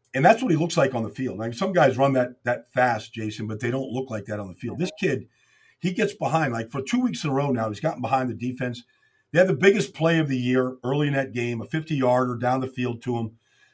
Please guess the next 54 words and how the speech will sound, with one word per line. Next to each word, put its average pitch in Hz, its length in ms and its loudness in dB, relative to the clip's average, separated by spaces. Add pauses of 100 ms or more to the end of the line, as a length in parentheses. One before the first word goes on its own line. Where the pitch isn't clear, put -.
Nick 165 220 -2
Foles 151 260 4
thought 143 160 4
he 131 80 4
was 123 80 0
throwing 139 300 0
it 131 100 -6
to, 123 100 0
I 120 120 4
don't 110 100 -2
know, 101 140 -6
Deshaun 139 380 0
Jackson, 123 440 0
I 95 60 -10
guess, 98 300 -10 (600)
and, 139 260 6
uh, 135 80 8
just 165 240 2
aired 160 240 6
it 143 80 0
out. 127 300 4 (180)
And 151 320 0
you're 185 280 2
like, 165 320 6
"Wow, 165 320 -4 (840)
I 143 60 0
haven't 240 140 2
seen 170 180 2
that 156 160 4
play 151 160 2
in 135 80 0
Chicago 139 600 2
in 117 140 0
years," - 500 -4 (100)
you 113 80 -8
know? 107 380 -2 (400)
And 165 100 6
then 247 80 8
they 233 80 6
tried 214 300 10
it 190 100 0
again, 160 420 6
and 156 120 2
Nick 175 140 0
just - 240 -2
missed 180 200 0
him. 110 100 -2
He 113 60 -2
got 165 180 -2
behind 151 320 4
Lattimore 147 480 4
the 123 120 -2
next 175 220 -4
time, 98 280 -10